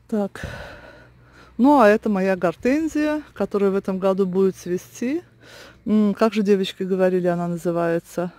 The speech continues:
Охо-хо, которая такими большими гроздями, э, цветет. Так,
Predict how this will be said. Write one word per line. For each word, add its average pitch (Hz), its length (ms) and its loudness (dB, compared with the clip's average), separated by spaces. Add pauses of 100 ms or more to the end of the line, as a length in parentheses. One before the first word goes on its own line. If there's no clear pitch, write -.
(140)
Охо-хо, 196 680 -2
которая 190 360 -2
такими 190 280 0
большими 185 400 0
гроздями, 175 580 -2 (720)
э, 175 140 -2
цветет. 170 640 -4 (1700)
Так, 202 440 2